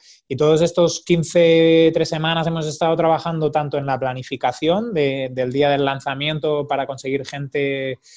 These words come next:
que, y que la gente se apuntara al acto, que los medios de comunicación estuvieran un poco atentos y preparando la web también, que es una web muy sencillita que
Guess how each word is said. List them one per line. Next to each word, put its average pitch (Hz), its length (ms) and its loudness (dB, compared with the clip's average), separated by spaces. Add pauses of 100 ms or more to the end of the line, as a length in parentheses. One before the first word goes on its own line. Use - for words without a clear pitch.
(220)
que, 131 180 -14
y 135 100 -14
que 147 320 -10
la 123 60 -4
gente 139 200 -8
se 143 80 -4
apuntara 143 760 -2
al 135 120 -4
acto, 196 640 -2
que 135 80 -4
los 127 100 -2
medios 139 240 -2
de 143 80 -4
comunicación 139 540 -6
estuvieran 135 380 -4
un 127 80 -10
poco 143 200 -2
atentos 180 800 -4
y 147 80 -2
preparando 151 560 0
la 160 120 2
web 170 300 4
también, 160 540 -4
que - 80 -8
es 127 80 -12
una 143 140 -4
web 139 160 2
muy 143 180 -6
sencillita 147 720 0
que 117 760 -4